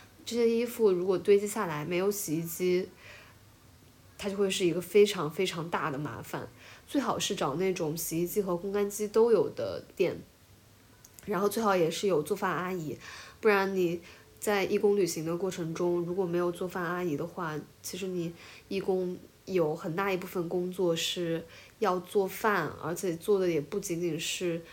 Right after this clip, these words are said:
几个人的饭，很可能是八九个人的饭。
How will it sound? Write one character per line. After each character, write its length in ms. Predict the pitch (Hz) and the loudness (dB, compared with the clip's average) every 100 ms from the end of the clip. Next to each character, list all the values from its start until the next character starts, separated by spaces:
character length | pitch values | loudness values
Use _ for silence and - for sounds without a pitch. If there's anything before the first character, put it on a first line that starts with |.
| - - - - - | -20 -20 -20 -20 -12
几 260 | - 180 156 | -4 -2 0
个 200 | - 220 | 6 6
人 140 | 143 | 6
的 80 | 147 | -2
饭， 260 | - 160 | -4 -4
很 140 | - 175 | -4 -6
可 140 | 196 | -4
能 160 | 170 147 | -2 -2
是 240 | - - - - | -2 -4 -6 0
八 240 | 208 220 | 0 2
九 160 | 220 170 147 | -2 -2 0
个 160 | 196 | 0
人 160 | 175 135 | 0 -2
的 80 | 147 | -8
饭。 260 | - 139 | -8 -8